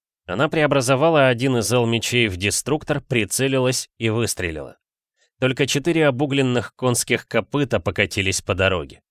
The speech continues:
Это было все, что осталось от злополучного всадника. «Ого!» восторженно выдохнул путник. «Вот это у вас оружие, сударь!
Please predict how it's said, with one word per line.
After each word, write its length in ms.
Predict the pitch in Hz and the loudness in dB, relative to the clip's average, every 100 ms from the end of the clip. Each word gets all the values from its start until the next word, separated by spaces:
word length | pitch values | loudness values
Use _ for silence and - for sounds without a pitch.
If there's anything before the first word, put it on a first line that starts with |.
| _ _ _ | _ _ _
Это 180 | - 80 | -8 -4
было 260 | 90 104 98 | 0 2 2
все, 300 | - 110 117 | 0 0 0
что 240 | - 92 | 0 0
осталось 520 | 90 - 107 104 95 104 | 0 0 0 0 0 -2
от 100 | 85 | -2
злополучного 800 | 85 95 90 92 92 101 95 98 | 0 0 0 -2 -4 -2 -2 -2
всадника. 600 | - 107 76 65 - - _ _ _ _ _ _ _ _ _ _ _ _ _ | 0 -2 -2 -8 -16 -20 _ _ _ _ _ _ _ _ _ _ _ _ _
«Ого!» 460 | - 101 87 131 135 - _ _ _ _ _ _ | -2 2 4 4 4 -4 _ _ _ _ _ _
восторженно 680 | - 95 - 143 127 127 123 | -6 -4 0 0 2 2 2
выдохнул 500 | 117 113 110 117 120 | 2 0 0 -2 -2
путник. 480 | 120 101 - 65 _ _ _ _ _ _ _ _ | -2 -4 -6 -16 _ _ _ _ _ _ _ _
«Вот 220 | 92 104 | -2 0
это 200 | 143 156 | 2 2
у 120 | 147 139 | 4 4
вас 200 | 151 147 | 4 4
оружие, 420 | 139 143 143 143 | 4 4 4 4
сударь! 440 | - 139 98 - | 4 0 0 -6